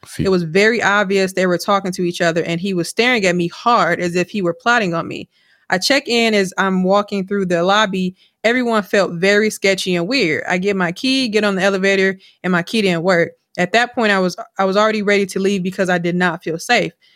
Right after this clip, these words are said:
Speaker 2: Still on the phone with my friend, I go upstairs to my room. I tell my friend I had to go back downstairs to get the rest of my bags, but did not feel safe.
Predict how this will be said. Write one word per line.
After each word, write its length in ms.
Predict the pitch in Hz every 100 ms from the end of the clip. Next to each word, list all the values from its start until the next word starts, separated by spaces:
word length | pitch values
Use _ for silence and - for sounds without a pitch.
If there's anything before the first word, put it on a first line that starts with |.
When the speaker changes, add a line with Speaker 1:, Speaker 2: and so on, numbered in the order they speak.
| _ _ -
Speaker 2:
Still 260 | - 330
on 60 | 339
the 60 | 285
phone 220 | 233 208
with 100 | 190
my 140 | 170
friend, 380 | 180 262 254 196
I 80 | 180
go 160 | 202
upstairs 320 | 214 - 202 190
to 80 |
my 100 | 185
room. 320 | 170 208 233 202
I 80 |
tell 160 | 185 196
my 140 | 185
friend 240 | 180 196 190
I 40 |
had 140 | 196 175
to 60 |
go 100 | 175
back 200 | 180 170
downstairs 460 | 170 175 - 208 202
to 60 | 185
get 140 | 190
the 100 | 180
rest 220 | 185 185
of 60 | 170
my 120 | 160
bags, 380 | 170 214 208 196
but 120 | 175
did 80 | 175
not 180 | 160 170
feel 140 | 165
safe. 320 | - 208 160